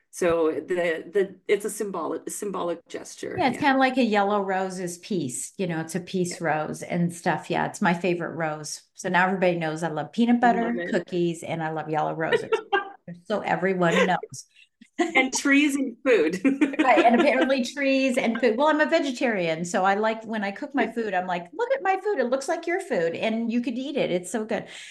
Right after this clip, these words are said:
Speaker 1: There you
Speaker 2: Um,
Speaker 1: go.
Speaker 2: I love it. Yeah, I love it. Okay, leave us with a quote or a mantra that would tie all of this up into a bow.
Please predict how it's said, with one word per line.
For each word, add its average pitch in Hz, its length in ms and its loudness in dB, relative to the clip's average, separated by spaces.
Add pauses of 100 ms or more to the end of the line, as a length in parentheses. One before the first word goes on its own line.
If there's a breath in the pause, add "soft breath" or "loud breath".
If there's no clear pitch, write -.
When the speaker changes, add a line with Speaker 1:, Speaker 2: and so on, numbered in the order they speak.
(160 loud breath)
Speaker 1:
There 392 120 0
you 403 80 2
Speaker 2:
Um, 240 180 6
Speaker 1:
go. 226 160 -6
Speaker 2:
I 233 160 -4
love 233 220 4
it. 175 200 0 (140)
Yeah, 226 240 6
I 196 80 6
love 208 220 4
it. 185 180 -2 (240 loud breath)
Okay, 240 400 2
leave 294 300 0
us 370 200 0
with 311 200 -2
a 302 60 -2
quote - 720 -4 (100)
or 208 260 2
a 202 80 2
mantra 202 1000 -2 (680)
that 190 280 2
would 190 320 -2 (500)
tie 254 300 6
all 220 300 4
of 185 140 -4
this 190 220 -2
up 190 200 -2
into 175 340 -4
a 165 100 -2
bow. 143 440 -4